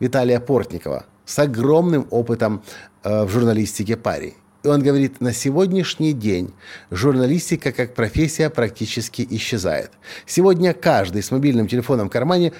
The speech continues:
превращается в репортёра. И обычным телевизионным бригадам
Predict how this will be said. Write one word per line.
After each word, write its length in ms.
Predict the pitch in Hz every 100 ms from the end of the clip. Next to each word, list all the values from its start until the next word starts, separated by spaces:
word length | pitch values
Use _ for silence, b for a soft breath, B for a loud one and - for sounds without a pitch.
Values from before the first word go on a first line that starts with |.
| B
превращается 800 | - 151 131 117 139 127 120 139
в 40 | 135
репортёра. 600 | 135 151 147 117 82 - _ _ -
И 80 | 123
обычным 580 | 120 110 147 - 123 107 B B B B
телевизионным 580 | 131 127 117 147 120 107
бригадам 420 | 113 135 156